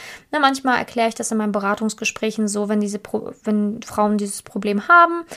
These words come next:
stell dir mal vor, du hast einen, eine Torte und jedes Tortenstück ist eine andere Sorte. Ne, da hast du einmal, ähm,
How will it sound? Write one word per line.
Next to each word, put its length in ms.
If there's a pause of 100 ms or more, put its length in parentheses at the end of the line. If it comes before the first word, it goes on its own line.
(300)
stell 260
dir 60
mal 140
vor, 400
du 160
hast 300
einen, 340 (720)
eine 140
Torte 600 (320)
und 200
jedes 480
Tortenstück 600
ist 160
eine 120
andere 300
Sorte. 800
Ne, 180
da 140
hast 200
du 100
einmal, 640 (380)
ähm, 540